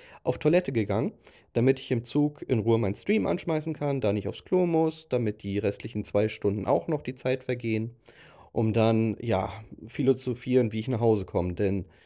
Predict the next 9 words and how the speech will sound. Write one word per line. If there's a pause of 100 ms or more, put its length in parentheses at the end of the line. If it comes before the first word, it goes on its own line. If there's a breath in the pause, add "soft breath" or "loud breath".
(760 soft breath)
die
Züge
fahren
nicht
mehr
unter
der
Woche
nachts